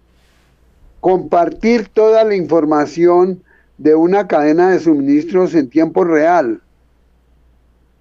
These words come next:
¿Esto qué genera? Genera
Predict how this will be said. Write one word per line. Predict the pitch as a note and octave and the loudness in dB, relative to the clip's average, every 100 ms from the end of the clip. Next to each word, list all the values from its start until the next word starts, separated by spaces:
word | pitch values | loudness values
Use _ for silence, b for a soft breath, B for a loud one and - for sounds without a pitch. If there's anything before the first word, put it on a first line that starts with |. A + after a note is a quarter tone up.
| _ _ _ | _ _ _
¿Esto | F3 G3 - - A#3+ A#3 - | -2 -2 -4 -2 0 0 0
qué | A3 A3 A3 A3+ G#3+ D3+ | 0 2 2 2 -2 -6
genera? | D3 G3 G#3 A#3 G3+ B2 - _ _ _ | -2 0 2 2 2 0 -4 _ _ _
Genera | - D#3+ E3 F3+ G3+ G#3+ A3+ A#3 | -2 2 4 2 2 2 0 -2